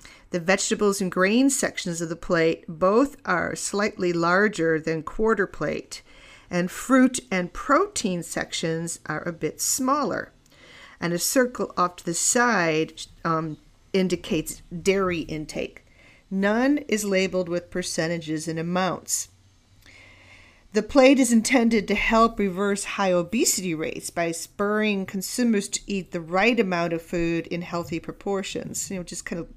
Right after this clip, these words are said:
randomly looking at the plate. Whether people will get the message is unclear. On its own, the graphic is pretty light fare, and as an infor-, information graphic, it simply doesn't,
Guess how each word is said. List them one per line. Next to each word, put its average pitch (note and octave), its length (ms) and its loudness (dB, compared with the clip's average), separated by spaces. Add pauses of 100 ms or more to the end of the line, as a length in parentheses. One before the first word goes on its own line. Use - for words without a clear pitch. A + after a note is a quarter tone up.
(540)
randomly F3 440 -2
looking E3 240 -8
at D#3 80 -10
the - 80 -6
plate. E3+ 420 -6 (1300)
Whether G3 260 4
people A#3+ 320 2
will G3+ 140 2
get C4+ 200 2
the - 80 -4
message F3+ 460 -2
is D3 140 -4
unclear. E3 600 -6 (920)
On G3 160 2
its F#3 200 -4
own, C4+ 340 2
the A3 80 0
graphic G3+ 580 0
is F#3 100 -2
pretty F#3 320 -4
light D#3+ 320 -2
fare, G#3 600 0
and F3 200 -4
as E3+ 220 -4
an - 160 -10
infor-, E3+ 440 -6
information F#3+ 680 -4
graphic, E3+ 520 -2
it D3+ 80 -6
simply F3+ 380 -4
doesn't, E3 560 -8